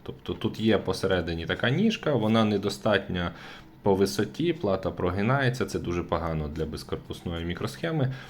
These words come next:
Але найгірше, от я Powerblade два нещодавно знайшов плату і вирішив зробити собі картридж, надрукував я цю модель. Е, і проблема ось в чому.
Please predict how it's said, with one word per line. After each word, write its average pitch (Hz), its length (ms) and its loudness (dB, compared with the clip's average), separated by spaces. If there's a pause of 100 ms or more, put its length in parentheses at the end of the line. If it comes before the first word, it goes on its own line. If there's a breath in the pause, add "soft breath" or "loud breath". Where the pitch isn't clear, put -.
(180 loud breath)
Але 117 240 6
найгірше, 139 720 4
от 190 260 0
я 190 220 0 (800)
Powerblade 92 540 4
два 160 440 2 (120)
нещодавно 110 720 6
знайшов 107 460 2
плату 98 420 4
і 107 60 6
вирішив 120 400 2
зробити 98 420 2
собі 87 260 -2
картридж, 151 440 4 (100)
надрукував 98 600 4
я 85 80 2
цю 95 160 -4
модель. 131 400 4 (1200 loud breath)
Е, 101 440 4 (400 loud breath)
і 147 180 2
проблема 127 500 4
ось 87 200 2
в - 80 -14
чому. 73 360 -6